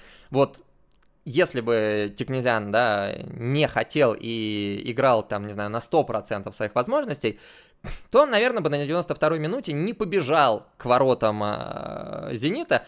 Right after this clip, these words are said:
а постарался бы понадежнее сыграть сзади. Но Тикнезиан не был бы Тикнезианом, если бы он не побежал к чужим воротам на последних минутах. И за это мы его очень сильно любим и очень сильно благодарим.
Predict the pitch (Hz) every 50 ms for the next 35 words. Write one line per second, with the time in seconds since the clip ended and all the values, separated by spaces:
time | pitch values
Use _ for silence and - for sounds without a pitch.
0 | - - - - 160 - 147 - - 131 160 214 233 - 180 151 131 - - 143
1 | 143 131 123 117 139 196 202 170 143 123 117 - 123 107 127 135 120 101 104 113
2 | 101 98 104 - - _ _ _ _ - 147 175 220 208 180 - - - 139 127
3 | 127 123 127 127 113 113 117 113 107 107 104 104 - - - 156 160 165 233 269
4 | 277 262 226 147 113 139 - - 135 110 110 101 113 147 139 110 101 104 117 123
5 | - 113 101 101 95 117 113 110 - - 107 104 104 101 104 113 139 180 - 117
6 | 104 101 101 - - - 113 117 107 107 - - 123 117 101 98 - 101 - 123
7 | 131 156 180 156 117 101 104 110 127 - 104 101 107 117 104 101 104 107 - -
8 | - - - - - _ - 165 170 165 - 127 110 - 131 117 113 107 101 127
9 | 185 185 143 107 98 101 113 135 - 107 101 - 120 117 113 107 - - - 110
10 | 110 113 107 107 107 104 104 - -